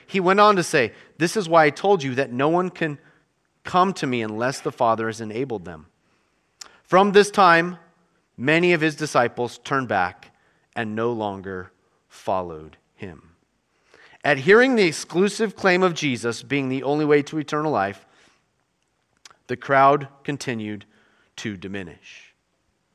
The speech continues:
And their first response was, now these were their dis-, the disciples.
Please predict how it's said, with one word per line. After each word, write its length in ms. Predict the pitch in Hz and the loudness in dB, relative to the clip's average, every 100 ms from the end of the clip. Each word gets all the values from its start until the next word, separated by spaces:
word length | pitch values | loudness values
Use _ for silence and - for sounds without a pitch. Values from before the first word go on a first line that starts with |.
| _ _ _ _ _ _ _ _ - | _ _ _ _ _ _ _ _ -4
And 220 | 151 151 | -2 2
their 160 | 156 139 | 2 2
first 340 | 196 220 220 | 4 2 4
response 560 | 220 - 214 208 196 175 | -2 4 6 8 6 4
was, 360 | 170 160 - _ | 4 4 -2 _
now 140 | 151 160 | 0 2
these 200 | 220 240 | 0 0
were 120 | 226 | 0
their 160 | 175 | 0
dis-, 180 | 151 139 | 0 -6
the 220 | 131 143 | -4 -4
disciples. 800 | 135 131 - 196 202 - - - | -2 -2 4 4 4 -6 -16 -20